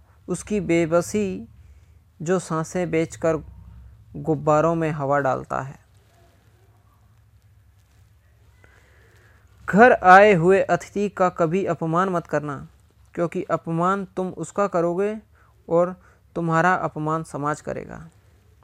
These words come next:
जो भाग्य में है, वह भाग कर आएगा, और जो भाग्य में नहीं है, वह आकर भी भाग जाएगा।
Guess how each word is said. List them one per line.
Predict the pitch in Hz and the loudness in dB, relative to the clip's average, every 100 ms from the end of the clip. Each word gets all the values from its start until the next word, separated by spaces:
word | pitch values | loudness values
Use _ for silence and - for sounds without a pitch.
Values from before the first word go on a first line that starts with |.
| _ _ - - - - - - - - - - - | _ _ -20 -20 -20 -20 -20 -20 -20 -20 -20 -20 -6
जो | 160 202 | 4 4
भाग्य | 160 165 165 214 | 6 4 4 4
में | 196 185 | 4 2
है, | 175 185 226 220 196 | 2 0 -6 -12 -4
वह | 185 175 | 0 0
भाग | 143 175 - - | 4 2 2 2
कर | 175 | 2
आएगा, | 143 151 135 131 135 - - | 4 2 2 -2 -6 -14 -4
और | 156 | -2
जो | 147 160 | 0 0
भाग्य | 147 151 175 | 0 0 0
में | 190 180 | 0 0
नहीं | 160 180 | -2 -2
है, | 175 190 | -6 -6
वह | 180 170 - | -6 -4 0
आकर | 151 - 165 | 0 0 0
भी | 165 | 0
भाग | 135 131 | -2 -6
जाएगा। | 135 127 - - | -8 -12 -14 -18